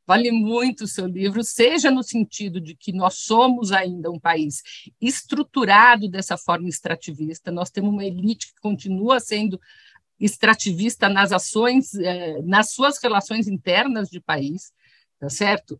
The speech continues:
Eh, e seja porque eu acho que aí é algo que eu queria um pouco, talvez, a minha única provocação pra te escutar é, é um pouco falando do futuro. Como você é um, é uma pessoa, é um homem que escreve, eh,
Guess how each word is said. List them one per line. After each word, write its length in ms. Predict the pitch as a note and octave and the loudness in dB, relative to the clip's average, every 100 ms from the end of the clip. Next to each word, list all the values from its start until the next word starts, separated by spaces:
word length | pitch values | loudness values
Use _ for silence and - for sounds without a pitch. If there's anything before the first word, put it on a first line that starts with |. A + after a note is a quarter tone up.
| - | -4
Eh, 380 | F#3 F#3 F3+ - | 2 4 2 -2
e 120 | G#3 | -4
seja 420 | - D4 D#4 B3 | 0 -2 0 0
porque 380 | - D#3 - A#3+ | -4 -18 -6 -2
eu 320 | A#3 G3+ F#3 | 0 0 4
acho 420 | G3+ G#3+ G#3 - | 8 8 6 0
que 100 | - | -4
aí 200 | F#3+ G#3+ | -2 2
é 40 | A3 | 2
algo 300 | A3 G#3 G3+ | 2 0 -6
que 80 | |
eu 80 | A3 | -8
queria 220 | - G#3 | -6 -4
um 60 | G#3 | -4
pouco, 340 | - F#3 - - | -4 -6 -8 -8
talvez, 380 | E3+ E3 E3 | -8 -6 -6
a 60 | E3+ | -4
minha 200 | G3 G3+ | -2 0
única 240 | A#3+ C4 | 0 -2
provocação 840 | G#3+ G#3 F#3 F#3 F3 - - G#3+ F#3+ _ _ _ _ | -4 -6 -8 -6 -8 -6 -4 -6 -6 _ _ _ _
pra 140 | - F3+ | -8 -8
te 80 | - | -8
escutar 680 | - G3 - G3+ G3 F#3 - | -10 -8 2 8 8 8 2
é, 380 | E3+ E3 E3 - _ | -4 -2 -6 -10 _
é 160 | - | -4
um 60 | F#3 | -2
pouco 240 | G3 G#3+ - | 0 0 0
falando 440 | - G3 G#3 G3 | 0 2 2 -2
do 100 | F#3+ | -6
futuro. 480 | - G#3+ - E3 C#3 _ _ _ _ | -10 -10 -6 -6 -6 _ _ _ _
Como 200 | - C#4+ | 0 2
você 440 | C#4 C#4 - C4 A#3 | 4 2 2 2 4
é 100 | G#3+ | 4
um, 240 | G3+ G3 - _ _ - | 2 -2 -14 _ _ -6
é 140 | F#3 | -2
uma 180 | G3+ G3 | 0 0
pessoa, 600 | - F#3+ - G3+ F#3+ F#3 | 0 -4 -4 0 0 0
é 60 | F#3 | -4
um 120 | F#3+ | -6
homem 460 | F#3+ F#3 F3+ E3+ - | -4 -2 -2 -4 -8
que 180 | - F3+ | -12 -8
escreve, 1000 | D#3+ - - G3 F#3 D#3+ C3+ C#3 C3+ B2+ _ _ _ _ _ _ | -8 -8 -2 2 2 0 -4 -6 -6 -6 _ _ _ _ _ _
eh, 260 | D#3 D#3+ | -10 -8